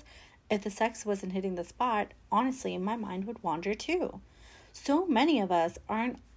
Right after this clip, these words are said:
honest with our true wants and needs, and we put ourselves in these damn boxes and throw away the key. And the thing is, your desires will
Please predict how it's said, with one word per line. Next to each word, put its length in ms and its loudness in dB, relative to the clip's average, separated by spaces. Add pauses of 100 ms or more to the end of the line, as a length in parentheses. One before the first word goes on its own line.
(100)
honest 560 2
with 140 -2
our 200 0
true 360 -6
wants 400 0
and 260 -4
needs, 420 -2
and 100 -4
we 100 -6
put 180 -2
ourselves 460 0
in 80 -4
these 260 -8
damn 280 0
boxes 580 0 (480)
and 160 0
throw 180 8
away 160 4
the 120 0
key. 500 -2 (480)
And 100 2
the 80 4
thing 220 2
is, 440 2 (100)
your 120 4
desires 580 0
will 200 -4